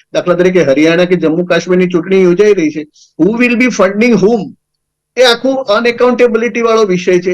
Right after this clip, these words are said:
એ પણ ઘણી બધી અંશે સોલ્વ થઈ જાય એવું મને ચોક્કસપણે લાગે છે. એટલે બહુ એક ઉદાત્ત ભાવનાથી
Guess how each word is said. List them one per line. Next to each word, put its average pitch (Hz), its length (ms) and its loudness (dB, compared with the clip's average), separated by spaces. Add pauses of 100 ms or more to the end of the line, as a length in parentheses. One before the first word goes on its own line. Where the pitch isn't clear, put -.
(140)
એ 240 140 -2
પણ 262 240 -2
ઘણી 175 280 0
બધી 208 200 2
અંશે 190 300 0
સોલ્વ 175 360 -4
થઈ 175 240 -4
જાય 135 220 0 (260)
એવું 175 200 0
મને 180 160 2
ચોક્કસપણે 180 640 -2
લાગે 139 300 -2
છે. 202 120 -4 (380)
એટલે 208 140 2
બહુ 202 320 -2
એક 220 240 -4
ઉદાત્ત 185 520 -4
ભાવનાથી 185 680 -4